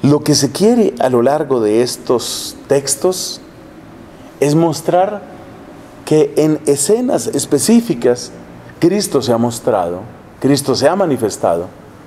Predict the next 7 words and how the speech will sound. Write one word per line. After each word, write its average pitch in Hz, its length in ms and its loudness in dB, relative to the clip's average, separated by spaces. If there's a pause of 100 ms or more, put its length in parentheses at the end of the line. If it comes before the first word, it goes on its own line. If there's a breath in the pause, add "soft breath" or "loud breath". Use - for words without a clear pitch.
(180)
como 113 260 0
verdadero 104 560 2
Dios, 170 500 0 (480)
como 113 260 2
Señor, 147 640 0
como 117 240 -2
Salvador. 90 540 0